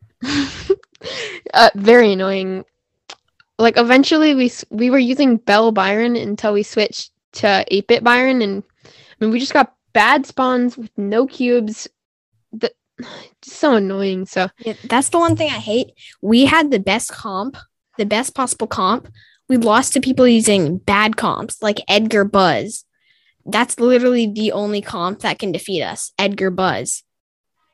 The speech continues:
Speaker 2: And we played that. We played, like, a thirty K player camping on Buzz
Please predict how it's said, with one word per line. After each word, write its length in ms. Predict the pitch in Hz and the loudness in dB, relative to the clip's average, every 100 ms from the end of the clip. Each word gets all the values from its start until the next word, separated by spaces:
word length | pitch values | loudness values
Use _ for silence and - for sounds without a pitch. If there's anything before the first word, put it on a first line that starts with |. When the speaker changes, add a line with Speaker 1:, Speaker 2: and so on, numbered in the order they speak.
| _ - | _ -2
Speaker 2:
And 100 | 226 | 0
we 80 | |
played 300 | 214 254 240 | 2 2 0
that. 180 | - - - _ _ | -2 -10 -16 _ _
We 80 | 240 | -6
played, 220 | - 302 | 2 4
like, 160 | 294 294 | 4 2
a 60 | |
thirty 420 | 330 - 233 247 233 | -2 0 2 2 0
K 180 | 247 214 | -2 -2
player 420 | - 220 202 135 - | -2 0 0 -2 -8
camping 540 | - 214 226 220 208 | -10 -6 -4 -4 -4
on 180 | 190 180 | -4 -4
Buzz 460 | 196 190 160 170 | -2 -2 -2 -6